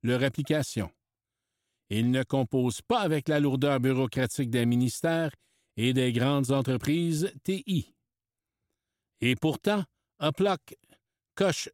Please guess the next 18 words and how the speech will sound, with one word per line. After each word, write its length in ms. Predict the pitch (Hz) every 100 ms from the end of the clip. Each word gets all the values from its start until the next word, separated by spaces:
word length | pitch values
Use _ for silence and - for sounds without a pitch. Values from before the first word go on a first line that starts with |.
| _ -
toutes 240 | 311 233
les 160 | 226 190
cases 520 | - 175 143 120 104 113
pour 220 | 151 131
centraliser, 880 | - 220 240 196 208 202 160 143 95 _ _ _ _
numériser 840 | 95 131 214 233 202 208 165 131 - _ _ -
et 140 | 113
protéger 560 | 110 170 240 226 196 196
l'identité 680 | 180 156 151 139 - 160 147 _ _ -
sous 200 | - 110
toutes 220 | 233 226
ses 240 | - 208
formes 520 | - 185 170 170 180 131
de 180 | 135
ses 320 | 165 147 123 131
utilisateurs. 880 | - 147 131 127 123 147 113 85 82 _ _ _ _ _ _ _ _ _
Sans 380 | - - 180 208
serveur, 800 | - 196 160 175 131 104 92